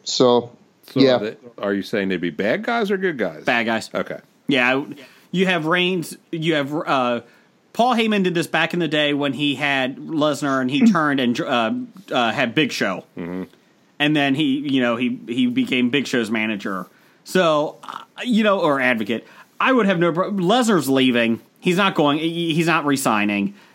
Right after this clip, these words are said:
Speaker 3: Um, if it is, it's gonna be limited. Um, what I would do, I would have Reigns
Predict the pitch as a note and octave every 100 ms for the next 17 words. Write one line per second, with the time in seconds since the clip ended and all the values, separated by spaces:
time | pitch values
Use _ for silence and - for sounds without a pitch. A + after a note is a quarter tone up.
0 | _ A#2+ A#2+ A2 G#2 G#2 - C#3 D#3 D#3
1 | D3+ C#3+ E3+ - C#3+ C3+ B2+ B2+ B2 A#2+
2 | B2 - _ - B2 A2+ A2 G#2+ - -
3 | - _ - F#3+ F3+ F3 G#3 A3 G3+ G3+
4 | G3+ D#3 E3+ E3+ D#3+ D#3 C#3+ E3 F#3+ G3+
5 | F3+ -